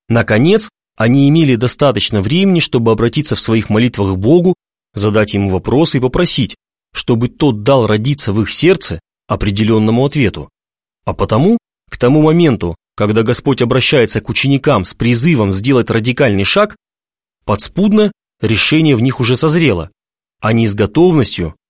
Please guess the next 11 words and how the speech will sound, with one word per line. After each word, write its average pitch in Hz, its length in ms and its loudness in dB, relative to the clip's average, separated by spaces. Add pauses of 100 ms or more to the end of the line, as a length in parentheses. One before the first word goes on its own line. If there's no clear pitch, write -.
последовали 104 640 0
за 85 160 -4
ним. 76 260 -4 (920)
С - 80 -8
другой 139 360 2
стороны, 208 400 2 (520)
не 127 160 2
случайно 156 560 0
в 127 40 2
этом 113 220 0
отрывке 143 500 0